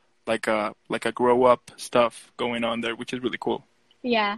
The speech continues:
Speaker 2: I think that's cool when you get to experience that from a distance. Or, like, um, like, I have a couple of friends that are, like, child actors,
Speaker 1: Mm-hmm, mm-hmm.
Speaker 2: and it's really interesting even to just see, like, the movies that they were in, uh, before quarantine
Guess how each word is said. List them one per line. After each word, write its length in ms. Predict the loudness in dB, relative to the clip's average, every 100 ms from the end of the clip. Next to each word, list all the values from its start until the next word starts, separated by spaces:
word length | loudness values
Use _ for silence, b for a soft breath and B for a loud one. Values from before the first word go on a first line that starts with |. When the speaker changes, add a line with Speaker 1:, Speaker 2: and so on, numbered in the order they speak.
| -4
Speaker 2:
I 60 | -4
think 160 | -2 -2
that's 160 | -4
cool 140 | -8 -10
when 100 | -8
you 60 |
get 160 | -10 -10
to 80 | -12
experience 540 | -14 -12 -12 -12 -12
that 180 | -12 -12
from 140 | -12 -16
a 60 |
distance. 520 | -16 -18 _ -20 _ -6
Or, 120 | -2
like, 300 | 0 -2 -4 b b b -2
um, 380 | 0 0 -4 -6 -10 -12 _ _ _ _ _ _ _ -10
like, 140 | -6 -2
I 100 | 0
have 120 | -2
a 60 | -8
couple 260 | -14 -14
of 80 | -16
friends 260 | -16 -16 -16
that 100 | -16
are, 100 | -14
like, 180 | -16 -14
child 340 | -12 -10 -12
actors, 500 | -14 -16 -12 -12 -12 _ _ -2
Speaker 1:
Mm-hmm, 140 | 0 0
mm-hmm. 160 | 0
Speaker 2:
and 360 | 0 -2 -4 -8
it's 180 | -12 -10
really 240 | -8 -6
interesting 560 | -8 -14 -16 -14 -14 -12
even 280 | -10 -8 -8
to 100 | -8
just 340 | -4 -4 -4
see, 160 | -8 -4
like, 240 | -4 -4
the 60 | -6
movies 460 | -6 -4 -4 -6 -6
that 120 | -4
they 100 | -2
were 160 | -2 -4
in, 340 | -10 -10 -12 _ _ _
uh, 160 | -2 -2
before 380 | -2 -6 -2 -4
quarantine 880 | -4 -4 -4 -4 -12 -20 -20 -18